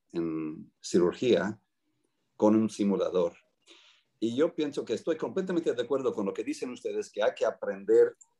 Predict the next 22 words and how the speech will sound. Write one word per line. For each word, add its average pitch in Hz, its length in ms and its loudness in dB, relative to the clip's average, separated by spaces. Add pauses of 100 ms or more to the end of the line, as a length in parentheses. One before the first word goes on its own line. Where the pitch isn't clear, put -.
(340)
en 113 120 2
el 123 160 0
terreno, 101 540 0
haciendo 113 400 -2
las 92 160 0
cosas, 98 560 -4 (640)
pero 120 320 6
es 120 160 2
muy 156 220 4
difícil 160 560 -4
escalar 113 640 0
esto 85 500 -2
a 92 80 -4
la 95 120 0
escala 127 300 0
que 117 120 -4
necesitamos 120 680 -2
para 92 200 2
el 85 80 0
mundo, 104 540 -2 (340)
si 127 160 -2
necesitamos 127 840 2